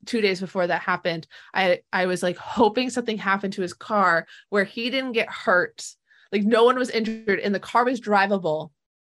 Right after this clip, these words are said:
but we could get money. And we did. Like, that happened.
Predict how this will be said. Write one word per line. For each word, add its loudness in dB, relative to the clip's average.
but 4
we 0
could -6
get 2
money. -6
And 0
we 0
did. 2
Like, 2
that 2
happened. 0